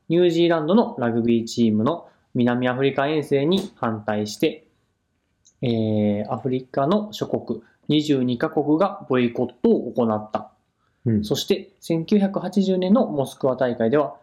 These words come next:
Speaker 1: ソ連のアフガニスタン侵攻に反発したアメリカ、西ドイツ、日本などの西側諸国が相次いでボイコットを行いました。
Speaker 2: 日本も？うん。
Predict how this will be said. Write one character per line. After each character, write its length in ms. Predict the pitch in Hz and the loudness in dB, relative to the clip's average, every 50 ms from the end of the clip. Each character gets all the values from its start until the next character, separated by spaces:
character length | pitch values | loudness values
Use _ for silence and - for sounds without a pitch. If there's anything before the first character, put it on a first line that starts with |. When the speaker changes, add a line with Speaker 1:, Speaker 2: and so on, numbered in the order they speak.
| _ _ _ | _ _ _
Speaker 1:
ソ 140 | - - | 2 4
連 220 | 233 233 220 220 247 | 4 6 6 6 4
の 200 | 277 - - - - | 4 2 0 -4 -6
ア 80 | 117 | -4
フ 100 | 127 123 | -4 -2
ガ 100 | 120 127 | 0 0
ニ 140 | 123 123 117 | 0 0 -2
ス 80 | 117 - | -2 -4
タ 120 | - 123 | -4 -2
ン 80 | 120 110 | -2 -2
侵 260 | - 143 127 120 113 | -2 -2 -2 -2 0
攻 160 | - 117 120 | 0 0 0
に 100 | 151 151 | 0 -2
反 260 | 127 127 120 117 110 | -2 -2 -2 -2 -2
発 220 | - 117 - - - | -4 -6 -6 -6 -6
し 80 | - | -4
た 220 | - 160 - - - | -2 -2 -2 -4 -6
ア 80 | 135 123 | -6 -2
メ 120 | 123 120 | 0 0
リ 120 | 117 113 | 0 0
カ、 220 | 117 120 110 113 - | 0 -2 -4 -4 -6
西 220 | 127 117 - - 127 | -6 -6 -4 -2 0
ド 100 | 127 120 | 0 0
イ 60 | 117 | 0
ツ、 200 | - 117 110 - - | -2 -6 -6 -6 -4
日 80 | 131 | -2
本 280 | 131 160 165 139 - - 127 | 0 0 0 0 -4 -6 -6
な 100 | 123 123 | -4 -2
ど 80 | 135 | 0
の 220 | 160 202 202 208 - - - _ _ _ | 0 0 0 -2 -6 -12 -20 _ _ _
西 300 | - 147 143 - 196 190 | -4 -4 -2 0 2 2
側 220 | 185 185 185 190 185 | 4 2 2 2 2
諸 120 | - 214 | 0 -2
国 240 | 208 202 185 226 240 | -2 0 2 4 4
が 200 | 240 208 - - | 4 2 0 -2
相 220 | 135 139 143 143 - | -2 -2 -2 -2 -2
次 180 | - 156 156 | 0 2 2
い 40 | 165 | 4
で 220 | 208 247 220 214 - | 4 2 2 0 -2
ボ 180 | 139 135 139 135 | -2 0 2 2
イ 80 | 131 | 0
コ 120 | 131 - 127 | -2 -4 -8
ッ 60 | 123 - | -4 0
ト 80 | - 254 | 2 2
を 160 | 240 160 - | 2 2 2
行 80 | 131 123 120 113 | -2 -2 -2 -2
い 60 | 110 | -2
ま 140 | 107 104 104 | -4 -4 -6
し 60 | - | -8
た。 180 | - - - _ _ _ _ | -10 -12 -12 _ _ _ _
Speaker 2:
日 120 | 131 127 120 | 0 2 2
本 200 | 160 170 160 117 | 2 2 2 0
も？ 200 | 98 85 - - _ _ _ _ _ _ _ _ _ _ _ _ _ - | -2 -4 -6 -12 _ _ _ _ _ _ _ _ _ _ _ _ _ 0
う 20 | 107 | 0
ん。 540 | 101 98 95 98 101 104 107 110 110 104 | 2 2 0 0 0 0 0 0 -2 -4